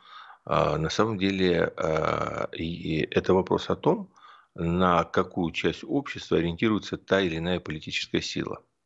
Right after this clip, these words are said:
И в русском обществе, э, как и в любом другом, но как-то более выраженно всегда и выпукло, чем в любом другом, существует всегда такая радикальная, максималистская,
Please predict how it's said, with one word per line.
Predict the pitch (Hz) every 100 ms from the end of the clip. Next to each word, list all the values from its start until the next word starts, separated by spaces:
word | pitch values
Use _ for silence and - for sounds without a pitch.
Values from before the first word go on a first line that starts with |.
| _ - - - - - _
И | - 92 82 78 76
в | 80 73 76 85
русском | 98 90 - 92 -
обществе, | 165 - - - 87 78
э, | 78 - - 67 60 - - - _ _ _ -
как | 98 -
и |
в | 92
любом | 92 85 92 82
другом, | 98 107 147 147 95
но | 98
как-то | - 113 -
более | 82 92 92 92
выраженно | 92 98 85 80
всегда | - 90
и | 87
выпукло, | 95 95 - -
чем | - 82
в | 80
любом | 78 78 78
другом, | 92 110 165 190 - - - - - _
существует | - 101 - - 139 120
всегда | - 92 90 92 113 107 - - - _ -
такая | - 82 - 87 85 82 78
радикальная, | - 85 78 92 - 107 104 87 85 80
максималистская, | 85 - - 85 87 101 104 - - - 85 82 -